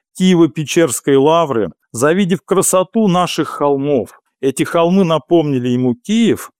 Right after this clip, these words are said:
выразил такую мысль, что "а вот не организовать ли здесь такой же Киев?" Ну, приблизительно, да, то есть как бы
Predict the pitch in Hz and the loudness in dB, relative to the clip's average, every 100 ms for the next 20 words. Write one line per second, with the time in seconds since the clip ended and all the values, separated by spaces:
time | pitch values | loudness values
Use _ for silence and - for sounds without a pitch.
0 | _ 113 131 185 151 143 123 143 - 147 | _ -2 2 4 4 0 0 -2 -2 0
1 | 131 131 147 - 113 101 - 135 120 - | 0 -2 -4 -4 -6 -8 -4 0 0 0
2 | 131 139 165 - 151 151 139 156 143 135 | -2 2 0 0 -2 0 0 -2 0 0
3 | 143 196 190 160 139 127 160 160 - _ | 0 0 -2 -4 -6 -4 -2 -2 -2 _
4 | _ _ _ - 120 - 160 127 131 120 | _ _ _ -2 -2 2 2 2 -2 -8
5 | - 143 120 87 - - _ _ - 226 | -6 -2 -2 -4 -10 -18 _ _ -6 -4
6 | - 202 175 170 160 127 104 95 95 135 | 0 0 2 0 0 -2 -4 -6 -2 -2
7 | 143 117 110 - - 113 117 | -2 -2 -2 -4 -4 -2 0